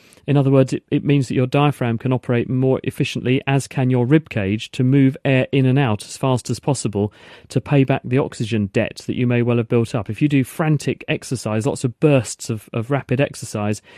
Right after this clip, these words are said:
you could actually be doing what's called building up an oxygen debt,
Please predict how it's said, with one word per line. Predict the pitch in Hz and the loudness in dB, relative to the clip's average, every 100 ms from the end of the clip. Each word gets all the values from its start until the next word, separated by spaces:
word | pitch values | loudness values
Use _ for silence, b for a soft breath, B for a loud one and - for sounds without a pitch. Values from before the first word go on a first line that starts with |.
| B B | B B
you | 139 | -2
could | 131 - 160 - | 0 2 0 -2
actually | 143 151 - 127 | -6 -6 -2 -2
be | 120 | -2
doing | 120 127 123 | 0 0 0
what's | 123 - - | -2 -6 -4
called | 127 117 | -4 0
building | 135 127 123 | 2 2 2
up | 120 | 0
an | 131 | 0
oxygen | 135 - 127 127 120 | 0 -2 -6 -2 0
debt, | 107 92 - | 0 -2 -4